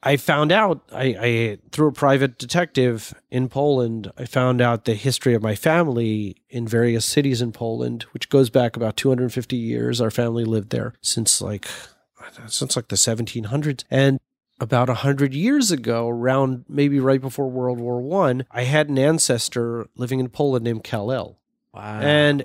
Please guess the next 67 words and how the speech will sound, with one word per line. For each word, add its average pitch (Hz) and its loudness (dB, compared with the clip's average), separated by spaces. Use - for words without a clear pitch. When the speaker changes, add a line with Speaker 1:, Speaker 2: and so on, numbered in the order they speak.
Speaker 1:
what's 147 -6
weird 226 0
about 165 0
that, 139 -4
too, 202 -4
is 135 -2
that 143 -4
it 139 -2
w-, 143 0
now 156 2
it's 147 0
spelled 190 0
C 180 -2
A 156 4
L 139 2
L 131 0
E 147 0
L, 117 -2
but 107 -10
it's 101 -16
pronounced 123 -8
Kal-El. 104 -12
So - -10
I 117 -8
thought 117 -10
that 113 -8
was 120 -8
so - -4
weird. 123 -2
But 156 0
also 175 4
I 160 6
wrote 156 4
a 135 -6
Superman 135 0
story 127 2
for 117 -6
D 120 -8
C 131 -6
a 113 -6
few - -10
years 107 -6
ago, 117 0
which 113 -2
was 123 2
Superman 120 2
fighting 117 -2
a, 101 -6
a 120 -8
golem. 113 0
I 117 -4
think, 127 -4
in, 120 0
uh, 113 -6
Jake, 123 0
you 127 0
saw 127 0
the, 113 -6
the, 113 -14
that 123 2
panel 135 2
that 113 0
I 117 2
was 117 0
on, 113 -4
it, 110 -10
yeah, 117 0